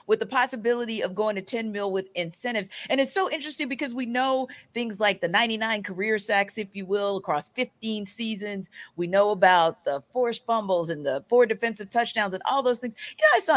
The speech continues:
an interesting stat today that I wanted to throw out there to you guys as well, just because it reminded me of the versatility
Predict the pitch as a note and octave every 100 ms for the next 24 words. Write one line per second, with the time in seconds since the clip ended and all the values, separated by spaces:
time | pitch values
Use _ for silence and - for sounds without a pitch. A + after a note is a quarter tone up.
0 | F3+ - A3 A3 - F3+ - F3 E3+ D#3+
1 | D#3 D#3+ D3+ D#3 E3+ E3 - D3+ E3 D#3
2 | D#3 E3 D3+ A#2+ D#3+ D3+ D#3 D#3 D3+ C#3+
3 | D#3+ D#3 D#3+ A3 - A#3+ A3 F#3+ F3+ D#3
4 | E3+ G3 F3+ F3+ F3 D#3+ C#3 F#3 - -
5 | A#3+ A#3 G3+ F3